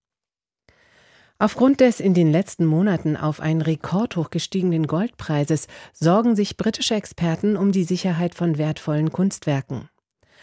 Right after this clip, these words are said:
Auslöser ist ein Diebstahl in der vergangenen Woche, bei dem aus dem Ely Museum in der britischen Grafschaft Cambridgeshire zwei Musikstücke aus Gold gestohlen wurden.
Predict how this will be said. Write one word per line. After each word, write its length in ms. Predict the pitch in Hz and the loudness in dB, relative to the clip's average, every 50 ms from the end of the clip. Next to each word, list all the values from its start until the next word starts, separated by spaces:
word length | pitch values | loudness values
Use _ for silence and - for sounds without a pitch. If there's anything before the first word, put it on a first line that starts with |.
| - - _ | -20 -12 _
Auslöser 600 | - 160 160 151 - - 156 160 170 196 214 202 | 0 0 0 2 0 0 0 2 2 2 2 2
ist 200 | - 180 - - | 0 -2 -4 -4
ein 260 | - 165 165 170 160 | -2 0 2 2 2
Diebstahl 600 | 147 180 190 190 - - - - 175 165 160 160 160 | 0 -2 -4 -6 -6 -6 -4 -2 0 0 2 0 0
in 160 | - 156 156 | 0 0 0
der 160 | 156 156 147 | 2 0 0
vergangenen 640 | - 170 160 160 156 151 151 151 151 160 156 147 143 | -2 -2 -2 0 0 0 2 2 2 2 2 2 0
Woche, 340 | 160 190 - 180 160 147 143 - - - - - _ | -2 -2 0 0 -2 -2 -2 -6 -12 -20 -20 -12 _
bei 120 | - 165 151 | -2 0 2
dem 260 | 165 165 185 220 226 | 2 2 2 2 2
aus 220 | 180 190 185 - | 0 -2 -2 -2
dem 220 | - 190 175 165 165 - | 0 0 0 0 0 0
Ely 420 | 190 202 226 214 175 160 151 151 | 0 0 2 2 2 2 0 0
Museum 640 | 151 156 156 151 139 151 147 143 143 143 156 175 208 202 - - - - - _ | 2 2 0 0 0 -2 0 0 0 0 0 0 0 -2 -4 -10 -20 -20 -14 _
in 420 | - 180 170 170 170 160 160 156 147 | 0 2 2 2 2 2 0 0 0
der 180 | 147 151 147 | -2 -2 -2
britischen 440 | 147 - 156 165 185 185 165 - 165 | -2 -4 -6 -6 -4 -4 -4 -4 -4
Grafschaft 800 | 151 151 147 151 - - - 156 135 131 - - - - - - | -2 -2 -4 -4 -4 -4 -4 -4 -4 -4 -6 -10 -10 -10 -10 -8
Cambridgeshire 720 | - - 190 208 190 160 135 - - 143 127 143 185 214 214 - | -4 -2 0 0 0 0 -2 -4 -4 -4 -2 -2 -4 -4 -6 -10
zwei 340 | - - 175 175 185 208 | -6 -2 0 0 2 2
Musikstücke 840 | 208 196 185 170 160 202 202 - - - - 151 - 160 156 165 - | 2 2 2 2 0 -2 -4 -6 -8 -6 -6 -4 -2 -2 -2 -2 -2
aus 200 | - 170 - - | -4 -4 -4 -4
Gold 240 | - 170 165 170 - | -2 -2 -2 -2 -2
gestohlen 500 | - 160 - - 156 147 143 143 143 135 | -4 -4 -4 -4 -4 -2 -2 0 0 0
wurden. 380 | 135 135 131 123 120 98 - | -2 -2 -2 -4 -6 -8 -10